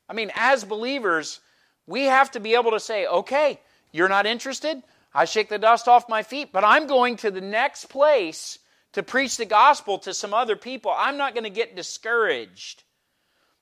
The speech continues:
Do you know it's important for us to remember? There have always been people who will receive the word, and there have always been people who will reject the word. We, we have to balance that in our mind and understand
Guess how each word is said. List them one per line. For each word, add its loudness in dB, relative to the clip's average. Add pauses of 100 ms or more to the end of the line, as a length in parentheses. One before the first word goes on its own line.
(120)
Do -10
you -6
know 4
it's 0
important -2
for -2
us 0
to -10
remember? -2 (380)
There 2
have 0
always 4
been -4
people 0
who -8
will 2
receive -6
the -10
word, -4 (640)
and -2
there 6
have 6
always 4
been -6
people 2
who -4
will 2
reject -4
the -8
word. -10 (1080)
We, -8
we -6
have 4
to -2
balance -4
that -2
in -6
our -4
mind -4
and -4
understand -6